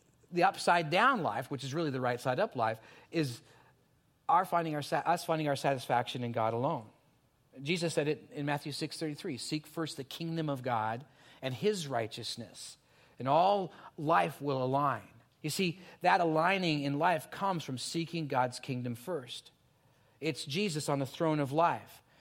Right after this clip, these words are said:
Jesus, the answer to life's difficulties. And I know,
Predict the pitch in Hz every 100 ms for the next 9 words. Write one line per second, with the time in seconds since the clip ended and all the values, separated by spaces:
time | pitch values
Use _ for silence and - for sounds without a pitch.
0 | _ - 135 190 165 156 - 120 156 190
1 | 190 147 - 135 139 147 143 - 131 185
2 | 160 120 101 - - - _ - - -
3 | 156 220 247 247 120